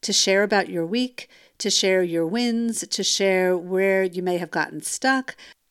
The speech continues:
and where you got unstuck, or anything else that's on your mind. And it's an opportunity to hold space for the person that you're listening to. This is a structured format, and you have a certain amount of time to share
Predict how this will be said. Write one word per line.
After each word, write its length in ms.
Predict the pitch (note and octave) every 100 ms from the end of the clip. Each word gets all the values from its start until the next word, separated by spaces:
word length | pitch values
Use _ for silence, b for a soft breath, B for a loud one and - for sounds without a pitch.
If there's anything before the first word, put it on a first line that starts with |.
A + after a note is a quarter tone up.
| -
and 160 | G3+
where 240 | G3+ G3 F#3+
you 180 | F3
got 220 | F#3 E3+ -
unstuck, 600 | G#3+ D4+ - B3+ A#3+ A#3+ -
or 160 | A3 A3
anything 400 | B3+ D#4+ C4 A#3
else 240 | G3 G3
that's 200 | G3 F3+
on 180 | F3 E3+
your 100 | E3+
mind. 380 | E3 D3+ D#3+ - B B B B -
And 240 | B3+ F4+ F#4+
it's 140 | F4
an 80 | C4
opportunity 540 | A#3 A#3 - A3 G#3
to 120 | G#3 F#3+
hold 180 | F#3+
space 540 | - - D#4 A3+ A3 - -
for 160 | -
the 100 | G3
person 560 | F#3 F#3+ - F#3+ F3+ F3+ -
that 200 | F#3 F3
you're 180 | F3+
listening 420 | E3+ E3 - E3 D#3+
to. 340 | - F3+ - _ _ -
This 120 | A3+
is 140 | A#3
a 60 | G3
structured 600 | - A3+ A3 - A3+ A3+
format, 560 | - F#3 F3 G3+ D4 - B B B -
and 440 | F#3+ F#3 F#3 F3+
you 100 | G#3
have 100 | G3+
a 60 | F#3
certain 260 | - A3 G3+
amount 200 | G3 F3
of 120 | -
time 420 | - C4 C4 B3+
to 160 | - E3+
share 520 | - A#3 A#3 A3+ A3+